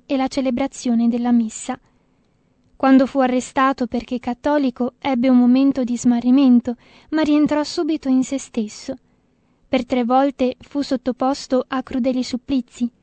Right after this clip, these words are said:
ma non apostatò. Fu decapitato il ventisei settembre milleottocentotrentanove, dopo un mese di duro carcere. Aveva quarantaquattro anni.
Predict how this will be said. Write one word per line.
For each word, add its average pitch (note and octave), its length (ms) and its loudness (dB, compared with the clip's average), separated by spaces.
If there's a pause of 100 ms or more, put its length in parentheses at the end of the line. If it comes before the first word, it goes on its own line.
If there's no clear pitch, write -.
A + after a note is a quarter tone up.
(240)
ma C4 180 4
non C#4 220 4
apostatò. D4 680 -4 (840)
Fu - 180 -4
decapitato D#4 840 0
il C4 180 -4
ventisei C4 720 0
settembre C4+ 640 -2
milleottocentotrentanove, B3 1700 0 (180)
dopo C4 380 0
un A#3+ 100 2
mese D4+ 340 0
di B3+ 100 -6
duro C#4 280 -6
carcere. A#3+ 600 -8 (540)
Aveva B3 560 -2
quarantaquattro C4+ 840 -2
anni. A3+ 420 -4